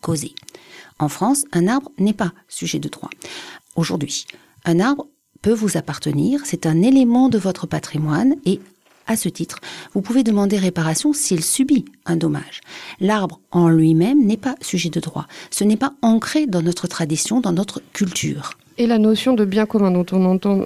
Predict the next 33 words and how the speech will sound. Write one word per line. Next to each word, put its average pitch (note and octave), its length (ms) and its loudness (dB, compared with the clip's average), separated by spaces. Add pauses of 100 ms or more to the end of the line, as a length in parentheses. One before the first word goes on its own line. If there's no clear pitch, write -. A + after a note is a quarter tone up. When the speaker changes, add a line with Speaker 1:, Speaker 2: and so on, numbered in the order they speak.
Speaker 2:
de G3 140 -2
plus G3 200 -2
en G3 80 2
plus G3 140 -4
souvent F#3+ 300 0
parler, G3+ 320 0
qu'est-ce - 260 -4
qu'elle G#3+ 220 0
peut A#3+ 200 2
apporter ? - 420 -6 (1000)
Speaker 1:
Il G#3+ 120 -2
y C4 80 2
a D4 120 0 (280)
l'article G3 640 -4 (120)
L G#3+ 180 -2
deux F#3+ 100 -2
cent F#3+ 200 -4
vingt G#3 160 -2
tiret F#3 360 -4
un A3 180 0
du E3 140 -8
Code F#3 160 -4
de E3+ 80 -4
l'environnement F3+ 540 -2
qui A3 140 -6
dit G#3+ 180 -6
que F3+ 120 -4
l'eau F#3 320 0 (220)
est G3 160 -4
un F#3+ 100 0
élément G#3+ 380 2
du F3+ 140 -4
patrimoine G3+ 500 -4